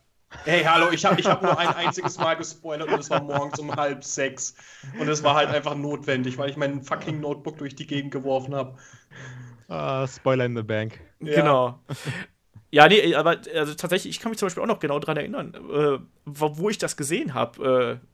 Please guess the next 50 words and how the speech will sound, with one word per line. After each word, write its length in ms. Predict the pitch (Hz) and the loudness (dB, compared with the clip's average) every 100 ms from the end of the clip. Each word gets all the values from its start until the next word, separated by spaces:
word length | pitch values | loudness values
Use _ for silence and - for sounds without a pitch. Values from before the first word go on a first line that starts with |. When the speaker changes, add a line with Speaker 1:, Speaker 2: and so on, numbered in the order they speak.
| - | -10
Speaker 3:
ähm, 420 | 139 135 131 120 - - | -6 -6 -6 -14 -20 -14
nämlich 240 | 151 147 | -10 -8
nicht 120 | 196 | -4
zu 120 | - 143 | 0 2
Hause, 200 | 196 180 | 2 0
sondern 160 | 147 | -4
ich 100 | 139 | -2
war 120 | 151 | -2
da 80 | 165 | -2
irgendwie 160 | 160 151 | -4 -6
auf 80 | 151 | -6
dem 80 | |
Weg 100 | 170 | -8
nach 160 | 156 - | -8 -4
Hamburg 340 | 214 165 170 | -2 -2 -4
und 140 | 151 170 | -4 -8
hab 120 | 165 | -2
mir, 200 | 170 160 - - - - - | 0 0 -4 -18 -20 -20 -2
ähm, 340 | 143 147 139 135 _ _ _ - _ _ _ | 2 2 0 -6 _ _ _ -20 _ _ _
über 420 | 170 170 160 143 - 160 | 4 8 8 6 0 -2
merkwürdige 640 | 147 190 190 170 156 139 | 2 4 4 0 -2 -2
Wege 440 | 175 175 165 160 | -2 2 4 4
WrestleMania 520 | 151 151 156 170 196 147 | 0 -2 0 0 2 2
auf 100 | 135 | 2
den 100 | 151 | 0
Laptop 280 | - 170 | 2 0
gezogen 440 | 156 - 135 156 190 180 - | 0 -2 0 0 0 -2 -10
Speaker 1:
<laughs> 180 | - - | -10 -4
Speaker 3:
und 120 | 160 | 6
bin 200 | 214 214 - | 6 6 -4
zwischendurch 460 | 220 233 196 262 | -2 2 4 4
bei, 200 | 190 156 | 4 6
weil 120 | 135 143 | 6 4
es 120 | 160 | 2
war 80 | 151 | -2
irgendwie 120 | 147 | -2
vier 320 | - - 202 | -10 -6 -2
Uhr 140 | 170 156 | 0 2
morgens, 440 | 143 180 254 - | 4 6 4 -2
weißt 200 | 160 165 | -4 -2
du, 60 | 151 | -2
wenn 80 | |
man 180 | 156 151 | -2 -4
irgendwie 200 | 151 151 | -6 -10
einen 40 | 147 | -6
Termin 320 | 165 156 190 | -2 -2 -4
um 140 | 156 | -8
zehn 300 | - 165 190 | -4 -2 -2
in, 300 | - 143 143 | -2 -8 -8
äh, 220 | 135 131 | -2 -2